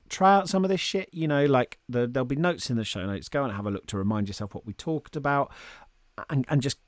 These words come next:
give it a go. I've been having a rough week, my friends, but it's lovely to check in with you,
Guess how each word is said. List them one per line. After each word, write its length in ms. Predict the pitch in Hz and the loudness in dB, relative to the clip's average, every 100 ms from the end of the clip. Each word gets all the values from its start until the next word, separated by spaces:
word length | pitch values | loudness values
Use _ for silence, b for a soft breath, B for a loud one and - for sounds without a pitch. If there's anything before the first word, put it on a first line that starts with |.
| _ | _
give 180 | 143 123 | 0 0
it 80 | - | -4
a 60 | |
go. 260 | 107 76 78 - | -10 -12 -10 -4
I've 180 | 139 | -2
been 140 | - 160 | 0 0
having 280 | 165 165 143 | 2 2 2
a 60 | |
rough 380 | 120 113 95 - | 2 0 -2 -8
week, 200 | 80 - | -12 -10
my 120 | 85 | -14
friends, 380 | - 82 82 95 | -12 -12 -10 -10
but 280 | - 95 - - | -10 -10 -10 -12
it's 300 | 107 - - | -10 -8 -4
lovely 480 | 120 127 113 110 95 | 0 2 0 -2 -6
to 100 | - | -8
check 280 | 87 - | -14 -10
in 100 | 90 | -10
with 160 | 82 82 | -10 -10
you, 240 | 78 76 | -12 -12